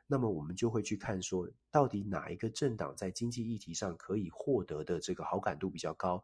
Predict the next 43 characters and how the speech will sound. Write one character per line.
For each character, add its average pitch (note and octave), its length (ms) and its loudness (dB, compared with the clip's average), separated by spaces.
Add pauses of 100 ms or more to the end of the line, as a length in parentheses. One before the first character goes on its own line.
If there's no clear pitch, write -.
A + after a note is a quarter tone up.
(220)
这 - 160 0
个 B2+ 80 6
政 C3+ 240 2
党 D2 180 -2
就 G2 140 -4
比 - 240 -8
较 A#2 180 2
有 F#2 160 2
可 - 160 -4
能 C#2+ 160 -12
获 D#2+ 240 0
胜。 - 220 -4 (340)
那 A2 120 -2
以 E2+ 160 -2
目 C#3+ 160 2
前 F#2 200 -2
来 F2 200 -2
说 F#2 260 0
呢， F#2+ 160 2 (280)
既 - 180 -2
然 G#2+ 240 2
通 A#2+ 180 4
货 B2+ 80 6
膨 D#2+ 260 0
胀、 F#2+ 200 -4
经 A2+ 160 -4
济 A2+ 120 0
问 G#2+ 160 4
题 F2+ 80 -2
是 F2 140 -4
美 E2 160 0
国 D#2+ 140 -4
人 E2 80 -6
最 G2 120 2
担 F2+ 240 0
心 E2+ 240 -2
的， D#2+ 160 -4 (280)
那 A2+ 120 -2
么 G2+ 140 0
民 F#2+ 240 -2
主 C3 180 0
党 F2 220 -2
的 D2 180 -6